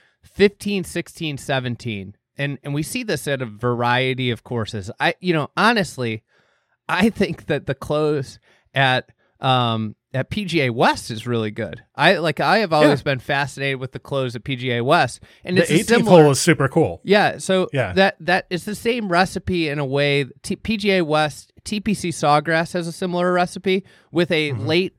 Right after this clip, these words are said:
Speaker 1: scoreable par five, a shortish, shortish par three, and then a, you know,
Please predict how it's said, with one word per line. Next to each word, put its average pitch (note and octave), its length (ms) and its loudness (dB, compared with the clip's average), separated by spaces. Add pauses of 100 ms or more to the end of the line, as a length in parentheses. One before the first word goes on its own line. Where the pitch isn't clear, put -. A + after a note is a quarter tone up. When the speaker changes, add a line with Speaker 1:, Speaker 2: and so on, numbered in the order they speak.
(160)
Speaker 1:
scoreable D#3+ 600 2
par E3+ 240 2
five, C3+ 500 -2 (500)
a C3 180 -2 (260)
shortish, F3+ 600 2 (120)
shortish F#3 440 2
par F3 240 4
three, D#3+ 440 -4 (280)
and D#3+ 180 0
then D#3+ 420 0 (120)
a, C#3+ 500 0
you D3 100 -4
know, B2+ 320 0